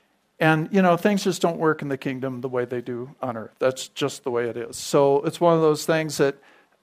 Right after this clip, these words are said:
we just have to understand this is the way it is. God can bring a contentment. So I'm not, I'm not in anguish for something more. I'm not dissatisfied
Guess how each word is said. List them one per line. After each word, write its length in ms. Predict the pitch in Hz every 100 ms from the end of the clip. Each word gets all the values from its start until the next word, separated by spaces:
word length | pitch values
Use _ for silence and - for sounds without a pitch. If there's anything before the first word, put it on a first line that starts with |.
| -
we 320 | 165 165 165
just 180 | 175 175
have 200 | 175 160
to 80 | 160
understand 640 | 151 135 - 185 180 147
this 180 | 160 156
is 100 | 160
the 80 | 151
way 140 | 143
it 80 | 135
is. 340 | 165 - - -
God 300 | 156 165 180
can 180 | 196 180
bring 260 | 160 160 151
a 160 | 147
contentment. 640 | - 151 139 196 214 156 139
So 120 | 175
I'm 120 | 180
not, 320 | 226 226 - - _ _
I'm 140 | 180 185
not 360 | 214 220 - _ _ _
in 280 | 180 170 170 -
anguish 720 | 160 180 165 147 131 - - _ _
for 180 | - 160
something 400 | 143 143 131 127
more. 360 | 120 110 131 - _ _ _ _ _ _ _ 160
I'm 200 | 165 180
not 400 | 185 190 190 - _ _ 151 151
dissatisfied 1400 | 202 233 - 175 147 156 151 - - 147 156 170 175